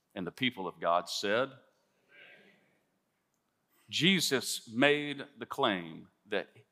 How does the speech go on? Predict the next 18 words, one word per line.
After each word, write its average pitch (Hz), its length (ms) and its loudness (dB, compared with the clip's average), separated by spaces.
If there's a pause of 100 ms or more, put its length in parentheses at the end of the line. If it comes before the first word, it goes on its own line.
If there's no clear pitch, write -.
(120)
he 104 840 0 (1400)
will 104 140 4
build 90 260 2
the 80 60 -10
church, - 440 -12 (1000)
that 123 160 8
he 139 840 0 (400)
is 113 200 0
responsible 98 800 0 (240)
for 104 120 -4
his 107 220 -4
bride, 87 460 0 (420)
that 113 200 2
he 131 840 0 (160)
will 110 140 -2
take - 320 -2
care 95 420 0 (280)
of 95 460 4